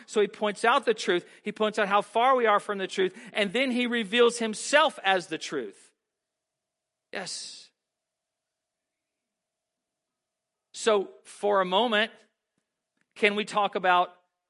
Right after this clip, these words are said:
this judging thing and how that looks for us? You say, "Mark, I don't judge people, you know, I, I, I don't judge at all." That's a word we hear all the time.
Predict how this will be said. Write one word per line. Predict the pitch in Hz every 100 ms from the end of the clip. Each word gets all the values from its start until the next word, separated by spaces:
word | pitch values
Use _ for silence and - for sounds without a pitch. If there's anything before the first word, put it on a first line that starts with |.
| -
this | 175
judging | - - 151 190 202 175 151
thing | - 156 151
and | 143
how | 160
that | 156 143
looks | 147 147
for | - 135
us? | 107 - - - - - _ _ _ _ _ _ _ _ _ _ _ -
You | 156
say, | 180
"Mark, | 175 175 175 - _
I | -
don't | 170 151
judge | 151 139 -
people, | 120 104
you | 127
know, | 143 143 139 131
I, | 131 - _ -
I, | 147 147
I |
don't | 156 147 -
judge | 127 156 147 143 - - _ -
at | 151
all." | 147
That's | 139 175 359
a |
word | 220 190
we | 151
hear | 135 165 151
all | 147
the | 143
time. | 156 151